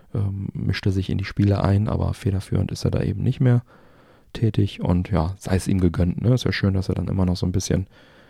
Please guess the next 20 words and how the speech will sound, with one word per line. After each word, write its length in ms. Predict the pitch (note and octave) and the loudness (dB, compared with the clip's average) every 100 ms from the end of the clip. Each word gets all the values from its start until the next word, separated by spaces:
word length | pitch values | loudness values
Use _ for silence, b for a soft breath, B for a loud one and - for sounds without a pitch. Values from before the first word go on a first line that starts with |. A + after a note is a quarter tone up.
| B | B
mit 280 | A2 G#2 F#2+ | 0 0 2
reinredet, 460 | F#2 G2 G2 F#2 - | 2 4 4 2 2
Input 320 | G#2 - - | 2 2 0
gibt, 260 | G2 - - B B B | -4 -4 -20 B B B
aber 180 | F#2+ | 2
dann 180 | F2+ E2+ | 4 4
auch 100 | F2+ | 0
die 120 | - | 0
neue 200 | F2 E2+ | 2 4
Generation 680 | E2 E2 E2+ F#2+ - - - | 4 2 0 -4 -6 -4 -4
dann 340 | - F2+ G2 G#2+ | -2 -4 -4 -6
jetzt 400 | - G2+ - - | -6 -6 -6 -6
da 240 | F2 G2 - b b b b b | -4 -4 -8 b b b b b
äh, 200 | - F#2+ A2 | -2 -2 -2
für 140 | - | 0
die 80 | F#2+ | 4
neue 140 | F#2 | 4
Generation 440 | F#2+ F#2 F2+ - G2 | 4 2 -2 -4 -4
zurücktritt, 560 | - - - - - | -6 -6 -8 -10 -6
ne? 160 | B2 | -4